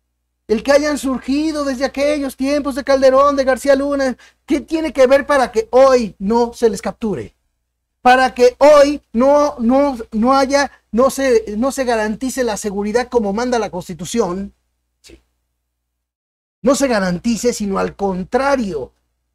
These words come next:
haya un aumento en la inseguridad en este país. ¿Qué tiene que ver? ¿Qué tiene que ver? Porque eso es lo que no nos explican. Simplemente debemos de entender lo que ellos quieren. No, señor Epigmenio Ibarra, no se trata de cuestiones de contexto,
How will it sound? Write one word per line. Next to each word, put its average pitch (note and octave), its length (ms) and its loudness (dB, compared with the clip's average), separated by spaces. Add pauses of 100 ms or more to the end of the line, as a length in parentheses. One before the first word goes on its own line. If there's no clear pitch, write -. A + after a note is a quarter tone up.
(500)
haya A#3 340 2
un C4 200 0
aumento A3+ 1040 -2 (720)
en F3 160 -6
la D#3+ 80 -4
inseguridad D#3+ 600 -6
en E3 80 -8
este F3 200 -12
país. B2 460 -16 (1300)
¿Qué E4+ 120 0
tiene F4 200 -2
que C#4 140 -2
ver? C#4+ 580 2
¿Qué A#3+ 140 -8
tiene D4 200 0
que A#3 120 2
ver? C#4+ 80 4
Porque B3+ 160 -2
eso B3+ 100 -4
es D4+ 40 -2
lo C#4 80 -2
que C#4 100 0
no D4+ 80 0
nos C4+ 180 -2
explican. G3 720 -6 (260)
Simplemente D4 480 -2
debemos C#4 420 -2
de B3+ 60 -4
entender A#3+ 440 0
lo C4 120 2
que C#4 100 -6
ellos B3+ 240 -6
quieren. A#3 560 -2 (760)
No, D4+ 380 2
señor C#4 280 -2
Epigmenio B3 420 -4
Ibarra, B3 280 2
no D4 120 -2
se D#4 120 -12
trata C#4+ 320 -4
de G#3+ 140 -2
cuestiones A#3+ 400 -6
de G3 100 -8
contexto, F3 640 -2